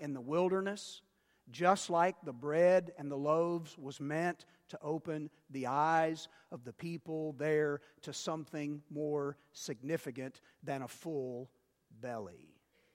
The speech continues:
He tells us in John six, verse thirty-two, Jesus said to them, "Truly, truly, I say to you, it was not Moses who gave you the bread from heaven, but my Father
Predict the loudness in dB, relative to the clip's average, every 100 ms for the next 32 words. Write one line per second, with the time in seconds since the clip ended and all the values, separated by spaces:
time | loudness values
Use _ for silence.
0 | _ _ _ _ _ _ _ _ _ _
1 | _ _ -14 2 6 6 4 -6 -8 -8
2 | -4 -4 -4 -8 -6 -6 -6 -12 -16 _
3 | _ _ _ _ _ _ _ _ _ _
4 | _ _ -2 -2 -2 -2 -2 -2 -6 -4
5 | -2 -6 -14 _ _ _ _ _ _ _
6 | _ _ _ _ _ -6 -2 0 -2 2
7 | 2 2 -2 -2 -2 0 2 0 0 2
8 | 2 4 2 2 2 2 0 -4 -4 -6
9 | -6 0 0 0 2 2 0 -6 -4 -2
10 | -2 -2 -6 -4 -2 -4 -4 -6 0 2
11 | 2 -4 -10 _ _ _ _ _ _ _
12 | _ _ _ _ _ -6 -4 -2 -2 2
13 | 6 6 4 -4